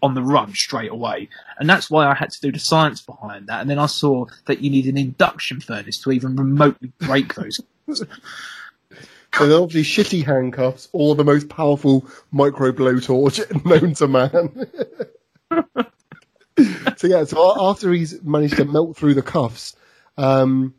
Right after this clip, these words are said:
Speaker 2: Nikki, who's been karate chopped, starts to kind of awake, and Mitch is telling her to jump off the boat 'cause obviously this bomb's about to go off. And she just looks forward. She just, just blank expression. So Mitch and Deborah jump off the boat, and then Nikki just literally looks forward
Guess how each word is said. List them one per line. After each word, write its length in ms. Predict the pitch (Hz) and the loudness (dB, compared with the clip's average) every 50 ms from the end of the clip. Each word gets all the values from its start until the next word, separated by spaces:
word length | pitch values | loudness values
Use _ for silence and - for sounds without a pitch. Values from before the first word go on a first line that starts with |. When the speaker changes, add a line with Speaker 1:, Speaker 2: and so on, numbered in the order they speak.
| _ _ _ _ _ - | _ _ _ _ _ -2
Speaker 2:
Nikki, 360 | 151 160 160 - - 139 127 | 0 0 0 2 2 2 2
who's 220 | 123 123 127 123 | 4 2 2 0
been 200 | - - 139 131 120 | 0 -2 -2 -2 -2
karate 440 | - 143 143 156 160 156 160 143 - | 0 0 2 2 0 0 -4 -8 -8
chopped, 320 | - 131 120 123 - - | -6 -6 -6 -6 -8 -12
starts 340 | - - 143 143 139 135 - | -8 -4 -2 -2 -2 -4 -8
to 100 | - 139 | -10 -4
kind 160 | - 143 131 | 0 0 0
of 60 | 120 | 2
awake, 420 | 123 123 127 143 131 120 - - - _ _ _ _ _ - | 2 2 2 2 2 0 -2 -6 -14 _ _ _ _ _ -4
and 180 | 143 139 147 | -2 0 2
Mitch 240 | 160 185 175 170 - 156 | 4 2 2 2 0 -4
is 100 | 139 - | -4 -4
telling 380 | - - 175 165 165 151 143 135 | -2 -2 0 0 0 -2 -4 -6
her 160 | 123 117 120 | -6 -6 -6
to 140 | 120 - 131 | -6 -10 -12
jump 340 | - - 151 135 135 139 - - | -2 0 2 2 2 0 -6 -8
off 220 | 170 160 - - | -8 -8 -8 -10
the 80 | - 135 | -14 -6
boat 360 | 107 151 143 127 123 127 - | -4 -2 -2 -2 -2 -6 -10
'cause 140 | - - 117 | -14 -14 -14
obviously 480 | 120 110 117 117 - - 135 131 123 120 | -12 -12 -12 -12 -8 -4 -4 -2 -2 -4
this 240 | 113 123 117 113 | -4 -6 -8 -8
bomb's 480 | 120 _ - 147 143 139 135 131 123 117 | -12 _ 2 4 4 6 4 2 0 -2
about 240 | 120 131 123 123 - | -2 -4 -4 -6 -6
to 60 | 131 | -2
go 200 | 120 139 131 135 135 | 2 4 6 6 6
off. 260 | 123 110 - _ _ _ _ _ _ _ _ _ _ _ - | 4 2 -2 _ _ _ _ _ _ _ _ _ _ _ -2
And 340 | 147 135 139 139 135 127 | 0 2 2 2 2 0
she 240 | - - - 160 165 | -4 -8 -8 -6 -6
just 240 | 156 151 147 - - | -6 -6 -6 -6 -4
looks 300 | 147 147 165 151 - - | -4 -4 -4 -4 -8 -12
forward. 360 | - - 156 185 175 135 - | -8 -6 -4 -4 -4 -4 -6
She 120 | - 123 127 | -8 -12 -12
just, 180 | 131 123 - | -12 -10 -8
just 220 | - 143 131 - _ _ _ 143 - | -8 -8 -8 -8 _ _ _ -8 -4
blank 340 | 147 143 156 147 147 - - | -2 0 0 0 -2 -4 -10
expression. 640 | 147 - - - - 147 143 - - 127 113 113 - _ - - _ _ _ | -16 -16 -8 -4 -4 -2 -2 -2 -4 -4 -4 -6 -12 _ -20 -20 _ _ _
So 200 | - - 143 131 | -2 2 2 4
Mitch 380 | 143 151 165 196 180 - - | 4 6 4 4 4 2 0
and 80 | 147 147 | -2 2
Deborah 260 | 160 151 143 151 139 | 2 2 2 2 2
jump 220 | - 170 156 151 | 2 2 0 2
off 140 | 156 147 - | 0 -2 -2
the 60 | - | -2
boat, 280 | 135 - 156 143 135 143 | 2 4 4 4 4 2
and 140 | - 151 135 | 0 -2 0
then 160 | 139 139 143 | 2 2 2
Nikki 280 | 151 160 - - 135 120 | 2 0 0 -2 -4 -4
just 220 | 123 139 127 - | -4 -6 -6 -6
literally 380 | 147 143 165 160 - 139 131 131 | -4 -6 -6 -4 -4 -2 0 0
looks 340 | 135 143 165 175 170 - - | 2 2 0 0 -2 -6 -6
forward 480 | - - 170 170 147 123 117 131 - | -2 0 2 2 2 0 -2 -2 -4